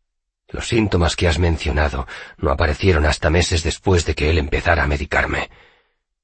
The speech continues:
No pudo ser él». «El plomo a pequeñas dosis actúa despacio, Excelencia. Si Caudicus tenía intención de envenenarlo,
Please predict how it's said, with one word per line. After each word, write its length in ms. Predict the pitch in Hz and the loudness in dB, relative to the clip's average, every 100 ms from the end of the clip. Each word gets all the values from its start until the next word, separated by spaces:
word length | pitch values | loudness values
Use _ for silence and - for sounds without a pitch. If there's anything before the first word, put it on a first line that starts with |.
| _ | _
No 180 | 80 71 | 0 0
pudo 280 | - 67 - | -2 -4 -4
ser 160 | - | -2
él». 240 | 69 - - _ _ _ _ _ _ _ _ _ | -2 -4 -12 _ _ _ _ _ _ _ _ _
«El 180 | - 87 | -6 -4
plomo 280 | 110 117 117 | -2 0 0
a 60 | |
pequeñas 400 | 98 95 110 90 | 0 0 2 2
dosis 400 | 92 85 80 - - - | 2 -2 -2 -6 -8 -16
actúa 380 | - 85 101 104 | -8 -4 0 0
despacio, 460 | 78 - 90 - 76 | 0 -2 -2 0 -2
Excelencia. 680 | 71 80 80 80 82 71 - _ _ _ _ _ _ _ | -2 -2 0 0 -2 -4 -6 _ _ _ _ _ _ _
Si 180 | - 71 | -10 -4
Caudicus 480 | 92 87 87 87 - | 0 0 0 -2 -2
tenía 260 | 92 90 | 0 2
intención 520 | 92 80 71 - 95 80 | 2 2 0 2 2 2
de 80 | |
envenenarlo, 720 | 80 80 78 80 82 82 82 | 2 2 2 2 2 0 -4